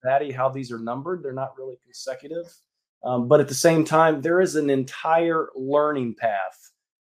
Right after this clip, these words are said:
for S C three hundred that if you do it right, it's gonna take probably five or six hours to get through. You know, like me, I, I like to kinda hurry and do things. It's gonna take me a lot less time, but,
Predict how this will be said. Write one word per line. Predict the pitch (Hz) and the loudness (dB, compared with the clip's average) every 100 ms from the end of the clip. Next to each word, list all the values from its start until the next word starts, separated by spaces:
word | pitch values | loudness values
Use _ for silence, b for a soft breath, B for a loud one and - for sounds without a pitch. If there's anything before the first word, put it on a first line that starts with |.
| _ - | _ -8
for | 127 127 | -4 -2
S | 127 - | -2 -2
C | 123 | -6
three | - 131 117 | -2 -2 0
hundred | 120 117 107 92 _ - | -2 -2 -4 -8 _ 0
that | 120 113 - _ _ _ _ _ _ _ _ _ - _ _ - | 2 2 -2 _ _ _ _ _ _ _ _ _ -20 _ _ -6
if | 139 143 | -4 -2
you | |
do | 120 156 196 | 2 10 10
it | 208 | 10
right, | 180 180 202 - | 6 4 4 0
it's | 143 - | -8 -6
gonna | 147 139 | -2 -2
take | 139 139 - | -2 -4 -4
probably | - 160 180 170 170 | -6 -6 -6 -8 -10
five | - 143 151 | -8 -6 -6
or | 147 | -8
six | - 151 - | -12 -10 -6
hours | 117 139 175 165 | -4 -4 -6 -8
to | 135 | -10
get | 110 104 127 160 | -10 -4 -4 -4
through. | - 190 220 254 196 _ - | -6 -4 -2 -4 -12 _ -8
You | 135 | -2
know, | 139 147 143 _ _ - | 0 0 -4 _ _ -2
like | 143 143 143 | 0 2 0
me, | 165 190 | 0 2
I, | 170 143 | 2 2
I | 139 | 0
like | 151 143 _ | -2 -4 _
to | |
kinda | - 139 120 | -10 -8 -6
hurry | 135 143 131 | -6 -6 -6
and | 120 | -8
do | 135 | -12
things. | 135 135 123 | -12 -14 -14
It's | 117 | -16
gonna | 120 - | -18 -14
take | 135 127 | -16 -14
me | 123 | -8
a | |
lot | 120 143 165 | -6 -6 -6
less | 160 - | -12 -8
time, | 170 175 170 | -2 -2 -2
but, | 120 107 | -8 -10